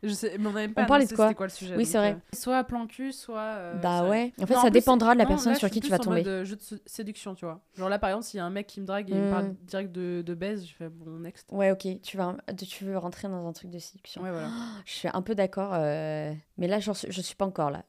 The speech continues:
Speaker 2: Moi, là, je suis vraiment au couvent. Je suis dans ce podcast, euh, bienvenue au couvent, là, c'est
Speaker 1: Alors,
Speaker 2: vraiment
Speaker 1: quel est le sujet d'aujourd'hui après avoir parlé pendant trente minutes
Speaker 2: Ah oui, c'est vrai.
Speaker 1: <laughs> d'un truc ?
Speaker 2: Les plans cul, hein. Ah là, il faut qu'on en parle, hein. Ah non, alors on va définir déjà. T'as le one shot.
Speaker 1: Un
Speaker 2: C'est
Speaker 1: coup,
Speaker 2: horrible, hein.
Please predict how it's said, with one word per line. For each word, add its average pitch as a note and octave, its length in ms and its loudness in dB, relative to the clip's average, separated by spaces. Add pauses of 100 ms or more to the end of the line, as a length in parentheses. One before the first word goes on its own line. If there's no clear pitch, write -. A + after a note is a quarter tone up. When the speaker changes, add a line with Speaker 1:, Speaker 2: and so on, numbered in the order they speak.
Speaker 2:
Moi, F3 100 -2
là, E3+ 80 0
je E3+ 80 -4
suis F3+ 160 -6
vraiment F3 300 4
au G3+ 100 4
couvent. F#3 420 4 (100)
Je F3+ 120 0
suis G#3 320 2
dans G3+ 140 6
ce A#3 160 4
podcast, G#3+ 600 6
euh, F3+ 520 12
bienvenue A#3 420 8
au A#3+ 60 8
couvent, C4 400 8
là, A#3+ 100 10
c'est A#3 80 4
Speaker 1:
Alors, A#3+ 240 8
Speaker 2:
vraiment - 220 6
Speaker 1:
quel F4+ 80 6
est C#4+ 160 4
le B3+ 80 2
sujet F4+ 340 0
d'aujourd'hui C4+ 500 4
après A#3+ 300 -2
avoir A3 320 2
parlé B3 280 2
pendant G3 400 -2 (100)
trente D4+ 220 0
minutes C4 360 -2
Speaker 2:
Ah G#3 60 6
oui, C4 80 10
c'est A#3+ 160 6
vrai. G#3 100 8
Speaker 1:
<laughs> A#3+ 80 6
d'un C4+ 60 2
truc ? - 240 -10 (400)
Speaker 2:
Les G3+ 120 2
plans G#3 220 0
cul, - 160 0
hein. C4 140 4 (160)
Ah F#3+ 80 2
là, G3+ 100 4
il G3+ 40 0
faut G3 160 -4
qu'on F#3+ 120 0
en F3 100 4
parle, G#3+ 220 -2
hein. F#3 120 -4 (160)
Ah F#3+ 100 2
non, F3+ 80 4
alors D#3 120 6
on E3 40 4
va F3 80 6
définir G#3 420 0
déjà. F#3 340 0 (140)
T'as G#3+ 180 4
le G#3 80 4
one G3 220 4
shot. - 140 0
Speaker 1:
Un D3 40 -2 (340)
Speaker 2:
C'est G3 100 -2
Speaker 1:
coup, G#3+ 60 6
Speaker 2:
horrible, F#3+ 280 6
hein. D#3 100 0